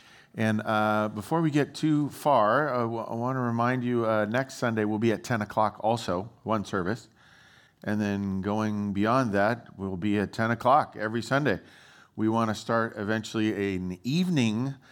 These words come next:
Sunday night service. And so we're gonna, we're gonna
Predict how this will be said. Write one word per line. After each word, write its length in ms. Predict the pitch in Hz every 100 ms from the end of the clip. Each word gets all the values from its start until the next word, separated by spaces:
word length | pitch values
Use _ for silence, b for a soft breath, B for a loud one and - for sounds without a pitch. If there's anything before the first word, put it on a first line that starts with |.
| b
Sunday 380 | - 120 113 104
night 460 | 95 98 135 170 - -
service. 640 | - 107 87 104 117 -
And 160 | 104
so 160 | 92 101
we're 140 | 98
gonna, 280 | 107 107 98 b b b b b b
we're 120 | - 98
gonna 220 | 98